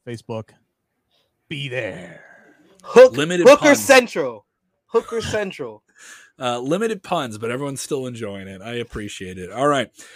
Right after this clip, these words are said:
Speaker 3: Uh, thank you guys so much for supporting the show. You, you watched nearly an hour and twenty minutes of us chatting about wrestling. I am thankful you spent that time with us. That, that, that is something we don't,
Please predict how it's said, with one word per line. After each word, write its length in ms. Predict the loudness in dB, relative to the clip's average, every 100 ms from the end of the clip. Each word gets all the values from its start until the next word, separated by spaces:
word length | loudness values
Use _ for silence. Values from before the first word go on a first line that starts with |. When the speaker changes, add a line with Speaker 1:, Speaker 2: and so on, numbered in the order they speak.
| -10
Speaker 3:
Uh, 320 | -6 -4 -4 -6 -4
thank 180 | -4
you 80 | -2
guys 140 | -2 -2
so 80 |
much 140 | -6 -8
for 80 | -10
supporting 360 | -10 -10 -8
the 60 | -6
show. 160 | -4
You, 220 | -4 -4 -10
you 160 | -8
watched 380 | -8 -8 -8 -10
nearly 240 | -8 -8 -8
an 100 | -10
hour 280 | -10 -10 -10
and 120 | -12
twenty 200 | -12 -12
minutes 300 | -10 -10 -10
of 100 | -10
us 140 | -10 -10
chatting 300 | -10 -8 -10
about 180 | -10
wrestling. 380 | -8 -8 -10 -14 -10
I 160 | -8 -8
am 100 | -8
thankful 380 | -10 -12 -10
you 100 | -10
spent 240 | -12 -12 -14
that 160 | -14
time 220 | -14 -14 -14
with 160 | -16
us. 160 | -20 -18
That, 180 | -18 -14
that, 200 | -14 -12
that 100 | -12
is 100 | -10
something 280 | -12 -12 -8
we 80 |
don't, 200 | -4 -4